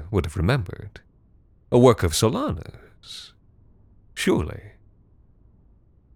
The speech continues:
And then he threw his head back and roared with laughter. Master and pupil, their laughter pealed together from the window,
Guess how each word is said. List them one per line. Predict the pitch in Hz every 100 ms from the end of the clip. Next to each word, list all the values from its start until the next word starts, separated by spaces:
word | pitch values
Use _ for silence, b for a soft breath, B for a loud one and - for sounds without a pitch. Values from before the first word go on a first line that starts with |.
| _ _ - - - - _ - - -
And | 190
then | 214 160 160
he | 160
threw | 170 - 208
his | 190 180
head | 170 147
back | 143 147 -
and | 131 127
roared | 120 127 139 127 82 78
with | 85 92
laughter. | 98 90 - - 73 - - b b b b
Master | - 107 98 80 - 92 87
and | 85
pupil, | - 87 - 71 80
their | 82 104 98
laughter | 92 82 - 87
pealed | 78 - 120 98 82 -
together | 82 82 80
from | -
the | 85
window, | 80 80 76 80